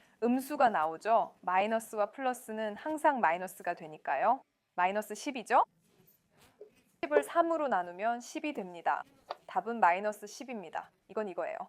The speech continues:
자, 이제 xy의 삼분의 이는 구입니다. 여기서 뭐가 나오나요?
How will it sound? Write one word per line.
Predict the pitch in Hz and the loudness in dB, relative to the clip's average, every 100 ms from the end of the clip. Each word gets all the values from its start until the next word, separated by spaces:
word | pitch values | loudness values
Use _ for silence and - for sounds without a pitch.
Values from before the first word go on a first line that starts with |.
| _ _ _ _ _ _ _ _ _ _ _ _ _ _ _ _ _ _ _ _ _ _ _ - - | _ _ _ _ _ _ _ _ _ _ _ _ _ _ _ _ _ _ _ _ _ _ _ -20 -2
자, | 208 | -2
이제 | 180 196 | 0 -2
xy의 | - 214 - 320 294 285 | 0 0 2 6 8 8
삼분의 | 285 302 285 277 254 - | 2 -4 -4 -4 -4 -6
이는 | 208 202 240 269 | -10 -10 -8 -10
구입니다. | - 247 240 202 170 139 - _ _ _ _ _ _ _ _ _ - _ _ _ _ _ _ _ _ _ _ | -10 -6 -6 -6 -6 -6 -6 _ _ _ _ _ _ _ _ _ -20 _ _ _ _ _ _ _ _ _ _
여기서 | 202 220 220 | -4 -2 -6
뭐가 | 180 190 220 | 0 4 6
나오나요? | 196 165 165 165 294 | 4 0 -4 -4 -4